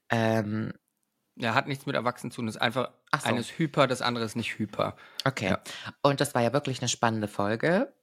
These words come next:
Speaker 1: weil ich ja genau das Gegenteil bin. Ich bin ja die Struktur in Person. Durchgeplant, strukturiert, pünktlich. Ähm, und ich bin eine große Freundin von Ritualen und von festen Arbeitsabläufen.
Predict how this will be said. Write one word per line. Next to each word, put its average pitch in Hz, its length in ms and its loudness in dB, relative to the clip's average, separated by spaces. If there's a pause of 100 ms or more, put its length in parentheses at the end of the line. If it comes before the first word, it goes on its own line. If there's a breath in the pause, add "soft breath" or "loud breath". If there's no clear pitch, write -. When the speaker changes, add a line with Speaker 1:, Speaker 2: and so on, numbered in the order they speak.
(120)
Speaker 1:
weil 139 760 2 (420)
ich - 160 -2
ja 127 220 4
genau 113 320 2
das 104 200 0
Gegenteil 135 560 -2
bin. 147 400 2
Ich - 200 -12
bin 120 120 2
ja 117 340 2
die - 160 -2
Struktur 117 520 2
in 107 160 2
Person. 92 500 0
Durchgeplant, 110 680 2 (360)
strukturiert, 120 680 0
pünktlich. 117 600 0 (720 loud breath)
Ähm, 117 200 2
und 113 220 -2
ich - 160 -4
bin 139 400 0 (140)
eine 113 200 4
große 120 360 4
Freundin 117 600 4
von 107 500 0
Ritualen 101 840 2
und 104 180 -4
von 104 200 0
festen - 360 -4
Arbeitsabläufen. 95 1120 0